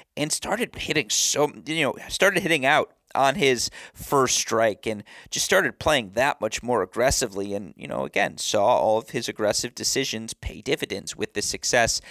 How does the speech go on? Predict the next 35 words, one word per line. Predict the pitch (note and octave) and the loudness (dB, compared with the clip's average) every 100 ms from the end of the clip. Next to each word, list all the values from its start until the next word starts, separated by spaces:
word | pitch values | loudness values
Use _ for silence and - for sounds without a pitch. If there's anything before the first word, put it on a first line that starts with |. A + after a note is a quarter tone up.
| - - | -20 -10
he | A#2+ | -4
was | A2+ | 0
able | A#2 A2+ | 0 0
to | G#2+ | -2
manifest | A2 B2 C#3+ - G#2+ F#2+ - | 0 0 0 0 0 0 -2
and | G2 F#2+ - - _ - | -4 -6 -16 -20 _ -4
gets | C#3+ - | 0 2
a | |
late | B2+ A#2+ B2+ - | 4 2 0 -2
break | A2+ A#2 A#2 - | 2 4 4 4
after | G#2+ - G#2 | 0 2 -4
getting | - C3 B2+ | -2 -2 -2
a | |
return | G#2+ A2 - B2 G#2+ | -4 -4 -2 -2 -2
low | G#2 A2 A#2 | 2 4 4
on | A2 G#2 | 2 0
Hustler | - A#2 G2+ - G#2+ G2+ | -4 -6 -4 -2 0 -2
and | F#2 - - - | -4 -12 -20 -20
forcing | - C#3 C3 - A#2 | -4 0 2 2 2
a, | A2 D3 | 0 2
you | C#3+ | 0
know, | G2+ | 0
Hustler | G2 A#2+ - G2 | 0 -4 -4 -4
sprays | - - B2+ A#2+ A2+ | -2 0 2 2 2
on | A2 | -2
the | G#2+ | -2
approach | G#2 - A2+ A2 | -4 0 0 0
shot, | - G#2 | 0 0
so | - | -2
he | G#2 | -10
breaks | G2 A2 B2 A#2+ - | -6 0 2 0 -4
for | G2 | -4
seven | - A2+ A2+ G2+ | 0 0 0 -8
five, | - G#2 G#2+ G#2+ | -2 2 2 0
and | G2 | -4